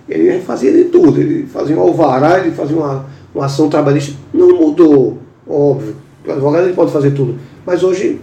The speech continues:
vocês vêm com suas especialidades, né? Aí eu lhe pergunto o seguinte. Primeiro eu queria conhecer seu trabalho. E queria só informar a sociedade o seguinte.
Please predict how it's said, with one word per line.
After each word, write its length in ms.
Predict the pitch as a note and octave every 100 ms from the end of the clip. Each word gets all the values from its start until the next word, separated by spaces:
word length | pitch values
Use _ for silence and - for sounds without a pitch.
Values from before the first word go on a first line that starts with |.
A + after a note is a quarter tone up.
| -
vocês 280 | C#3+ F3
vêm 160 | D3 E3+
com 300 | - F3 D#3+ -
suas 260 | F3 D3+
especialidades, 1040 | D3+ - D#3+ - D#3+ D3 C#3 A2 - - - -
né? 280 | - - - - - - - - - - - -
Aí 100 | D#4
eu 60 | E4
lhe 80 |
pergunto 280 | - C#4+ D4
o 40 | -
seguinte. 360 | D#4 E3+ C#3+
Primeiro 260 | - D4 D#4+
eu 40 |
queria 140 | D4+ -
conhecer 400 | F4 D4+ - -
seu 160 | E3+
trabalho. 360 | D#3 C3+ A#2 B2+ - - - - - - - - -
E 60 |
queria 260 | - - D4+
só 140 | - C4
informar 260 | C4 A#3+
a 20 | -
sociedade 640 | - B2+ - G2+ G#2 G#2
o 20 |
seguinte. 340 | - C3+ A2